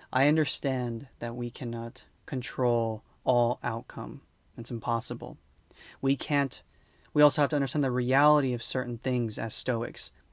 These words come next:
One being, we can't solve world hunger. We can't solve absolute all homelessness. Some of these things are completely out of our control.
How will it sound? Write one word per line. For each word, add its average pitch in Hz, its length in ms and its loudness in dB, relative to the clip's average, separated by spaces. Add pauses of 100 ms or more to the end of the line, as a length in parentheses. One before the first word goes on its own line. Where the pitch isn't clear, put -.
(140)
One 127 400 2
being, 120 300 0 (360)
we 123 100 -2
can't 143 280 2
solve 143 640 0 (120)
world 117 460 0
hunger. 110 440 -8 (1160)
We 131 120 0
can't 135 420 0
solve 139 800 4 (320)
absolute 131 800 2 (680)
all 143 460 8
homelessness. - 920 -2 (1040)
Some - 320 2
of 156 60 4
these 143 240 2
things 131 380 -2
are 123 140 -4
completely 131 580 0
out 113 100 -2
of 110 100 -6
our 117 100 -8
control. - 480 -10